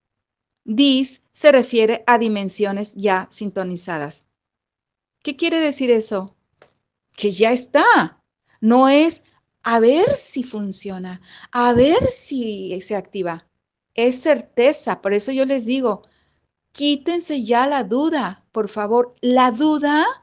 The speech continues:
es una vibración de miedo. Y recordemos que en el humano hay dos grandes potencias, la del miedo y la del amor.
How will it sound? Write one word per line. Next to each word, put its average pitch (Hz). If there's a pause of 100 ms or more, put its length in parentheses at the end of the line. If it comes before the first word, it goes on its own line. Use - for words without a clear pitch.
(360)
es 247
una 311
vibración 262 (520)
de 226
miedo. 254 (760)
Y 233
recordemos 233
que 294
en 262
el 247
humano 233
hay 247
dos 339
grandes 247
potencias, 202
la 190
del 185
miedo 208
y 285
la 233
del 175
amor. 180